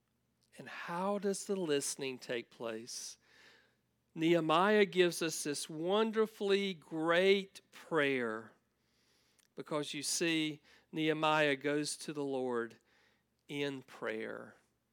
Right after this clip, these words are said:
about the situation that's before him. So today, over the, just the next few minutes, I quickly want to give you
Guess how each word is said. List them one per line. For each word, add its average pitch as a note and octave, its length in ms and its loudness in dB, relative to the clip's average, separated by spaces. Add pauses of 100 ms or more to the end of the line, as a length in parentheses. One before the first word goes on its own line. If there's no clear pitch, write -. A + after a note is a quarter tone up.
(680)
about C3+ 320 -6
the C3 80 -10
situation C3+ 1160 -4
that's - 240 -12
before B2 440 -10
him. A2 260 -16 (1300)
So F3 220 6
today, D#3+ 220 -4 (280)
over E3 160 2
the, D3+ 100 -6
just E3 260 0
the E3 80 -2
next D#3+ 280 2
few E3+ 180 0
minutes, D#3+ 360 2
I D3 80 2
quickly - 420 -4
want D3+ 220 2
to C#3+ 40 0
give D3+ 320 0
you C#3+ 420 0